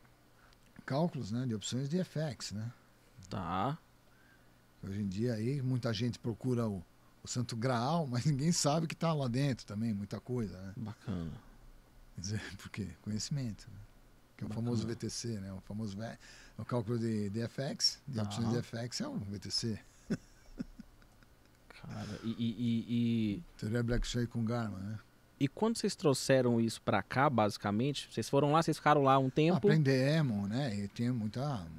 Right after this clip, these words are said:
Speaker 1: muita coisa, nós aprendemos
Speaker 2: Mas e aí,
Speaker 1: bastante coisa.
Speaker 2: traz pra cá, como é que implementa isso aqui?
Speaker 1: A gente aprendeu porque já tinha gente já ensinando, né?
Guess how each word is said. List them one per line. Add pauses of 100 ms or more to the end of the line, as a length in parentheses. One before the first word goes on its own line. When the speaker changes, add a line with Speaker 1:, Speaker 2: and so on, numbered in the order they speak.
Speaker 1:
muita
coisa,
nós
aprendemos
Speaker 2:
Mas
e
aí,
Speaker 1:
bastante
coisa. (120)
Speaker 2:
traz
pra
cá,
como
é
que
implementa
isso
aqui? (500)
Speaker 1:
A
gente
aprendeu
porque
já (220)
tinha
gente
já
ensinando,
né?